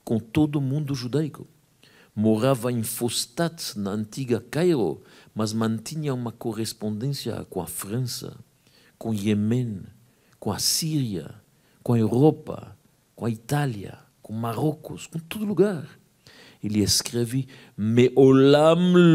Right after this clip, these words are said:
lo ra'inu", nunca ouvimos e escutamos de uma kehilá, uma comunidade judaica, que não tenha um fundo de tzedakah para ajudar e amparar os necessitados. Nunca escutamos isto.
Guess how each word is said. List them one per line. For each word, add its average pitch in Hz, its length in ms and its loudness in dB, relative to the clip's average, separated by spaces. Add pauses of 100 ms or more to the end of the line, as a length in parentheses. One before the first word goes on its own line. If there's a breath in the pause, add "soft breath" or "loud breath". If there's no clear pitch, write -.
lo 156 260 10
ra'inu", 123 640 2
nunca 131 760 0
ouvimos 165 840 6
e 131 80 6
escutamos 123 1080 0 (520 loud breath)
de 120 140 6
uma 123 240 4
kehilá, 156 720 4
uma 120 280 2
comunidade 120 760 2
judaica, 123 920 0 (400 loud breath)
que 120 100 -2
não 101 220 2
tenha 110 560 -2
um 101 160 -8
fundo 101 420 -6
de 82 140 -8
tzedakah - 640 -12
para - 140 -10
ajudar - 480 -10
e 85 40 -8
amparar 78 640 -8
os 80 160 -14
necessitados. - 1000 -12 (340 loud breath)
Nunca 160 680 6
escutamos 160 1080 4
isto. 147 420 -8